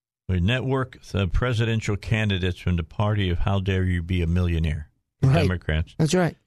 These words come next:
Speaker 1: Can Bloomberg just buy the nomination? That, that's the question. We've been talking about that.
Speaker 2: Right.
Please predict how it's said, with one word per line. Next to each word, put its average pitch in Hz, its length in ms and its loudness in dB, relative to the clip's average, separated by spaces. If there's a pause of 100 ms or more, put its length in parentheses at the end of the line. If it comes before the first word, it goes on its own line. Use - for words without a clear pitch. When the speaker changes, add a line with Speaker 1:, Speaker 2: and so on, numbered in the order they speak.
(120)
Speaker 1:
Can 95 260 2
Bloomberg 131 520 0
just 107 380 -2
buy 113 400 0
the 95 160 0
nomination? 98 840 0
That, 95 260 0
that's 101 260 -2
the - 100 -4
question. 90 720 0
We've 107 160 0
been 113 200 2
talking 120 420 -2
about 73 340 -2
that. 82 200 0
Speaker 2:
Right. 92 240 4